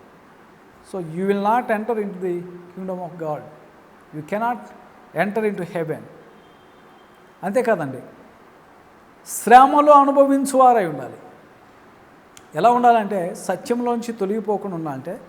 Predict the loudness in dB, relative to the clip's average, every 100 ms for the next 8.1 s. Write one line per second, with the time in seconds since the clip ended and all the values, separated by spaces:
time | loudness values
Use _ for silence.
0 | -20 -20 -20 -20 -6 0 0 0 0 0
1 | 0 -2 -4 -2 -2 -2 -4 -8 -10 -14
2 | -20 -20 -20 -20 -20 -20 -20 -20 -20 -20
3 | -20 -20 -20 -12 -6 -4 0 2 2 2
4 | 0 -4 -2 -2 -4 -8 -16 -20 -20 -20
5 | -6 -4 0 0 2 2 0 -2 -2 -4
6 | -12 -20 -12 -8 -6 -6 -6 2 2 4
7 | 2 0 0 -4 -2 -4 -2 -8 -8 -14